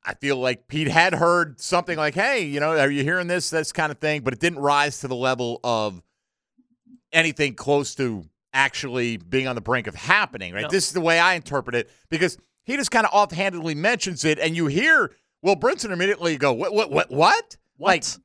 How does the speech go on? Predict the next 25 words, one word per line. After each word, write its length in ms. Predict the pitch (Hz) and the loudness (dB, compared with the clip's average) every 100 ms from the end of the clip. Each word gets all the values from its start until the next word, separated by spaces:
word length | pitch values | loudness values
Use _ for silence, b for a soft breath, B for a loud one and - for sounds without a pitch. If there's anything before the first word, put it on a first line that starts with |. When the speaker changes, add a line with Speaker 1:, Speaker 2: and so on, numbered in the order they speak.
| _ _ _ | _ _ _
Speaker 1:
Baalke's 400 | 165 214 302 208 | 2 2 0 -4
gonna 160 | 240 196 | 0 2
walk 340 | 156 202 - | 4 2 2
away? 320 | 175 170 254 | 0 2 2
Wait 220 | 277 294 | 2 0
a 60 | 392 | 2
minute, 280 | 254 147 175 | 0 0 0
let's 140 | 214 | 0
not 160 | 247 226 | 0 2
bury 220 | 247 233 | 4 4
the 80 | 202 | 0
lead 300 | 190 262 247 | -4 -6 -4
here. 320 | 185 175 165 | -2 0 -2
And 140 | 160 165 | -2 -2
then 180 | 175 165 | -2 -2
by 220 | 185 190 | 0 0
the 120 | 185 | 0
end 100 | 190 | -4
of 40 | 175 | -6
the 40 | |
clip, 300 | 160 220 214 _ _ _ | -2 -2 -2 _ _ _
Pete 180 | - 165 | -6 -6
is 80 | 147 | -4
saying, 240 | 147 113 | -2 -2
Well, 180 | 85 58 | -4 -12